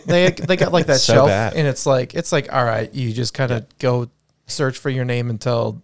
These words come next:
Speaker 1: it pops up or doesn't pop up, you know, and then the
Speaker 2: <laughs>
Speaker 1: guy looks at you behind the counter like,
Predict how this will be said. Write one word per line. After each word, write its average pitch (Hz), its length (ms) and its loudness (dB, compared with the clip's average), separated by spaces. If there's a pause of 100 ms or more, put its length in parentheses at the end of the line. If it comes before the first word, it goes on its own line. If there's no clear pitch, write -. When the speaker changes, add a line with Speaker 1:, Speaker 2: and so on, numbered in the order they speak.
(100)
Speaker 1:
it - 140 -18
pops 117 300 -2
up 120 180 -4
or 120 160 -2
doesn't 117 340 -4
pop 117 240 -2
up, 120 200 0 (120)
you 120 140 -6
know, 113 320 -6
and 131 180 -4
then 131 120 -2
the 131 60 -2
Speaker 2:
<laughs> - 20 -4
Speaker 1:
guy 131 160 2
looks 127 320 -6 (120)
at 147 140 -2
you 135 80 -6
behind 127 240 -2
the 120 40 -10
counter 127 300 -4
like, 120 240 -4